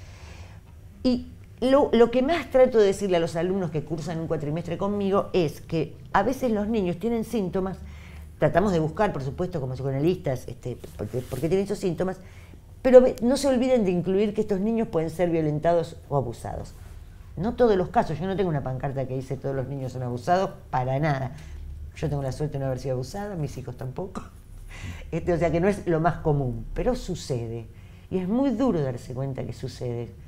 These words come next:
cuando uno le dicen de una persona, por ejemplo, les pongo un ejemplo, el Bambino Veira. No, Veira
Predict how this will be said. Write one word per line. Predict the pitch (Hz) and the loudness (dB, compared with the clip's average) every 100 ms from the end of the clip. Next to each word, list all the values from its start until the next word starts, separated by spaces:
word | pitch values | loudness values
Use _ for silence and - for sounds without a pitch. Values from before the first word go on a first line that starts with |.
| - - | -14 -8
cuando | 139 139 | -4 -2
uno | 160 156 | 0 0
le | 147 | 0
dicen | 160 170 156 | 0 -2 -2
de | 143 | 0
una | 151 | -2
persona, | 139 120 - 156 165 156 - - - - | -2 -6 -6 -4 -4 -6 -12 -18 -20 -4
por | 202 | -2
ejemplo, | 214 170 147 127 - - | 2 2 2 0 -2 -6
les | 156 | -4
pongo | 214 226 | -2 -2
un | 196 | -2
ejemplo, | - 120 110 117 113 - - - - - - | -4 -6 -6 -8 -10 -14 -20 -20 -20 -18 -6
el | 165 | -4
Bambino | 156 156 180 180 151 | 0 -2 -2 -2 -2
Veira. | 123 113 110 113 - - - - - - - - - - - | -4 -6 -8 -10 -12 -18 -20 -20 -20 -20 -20 -20 -20 -16 -6
No, | 151 | -4
Veira | 175 214 175 | -2 -2 -4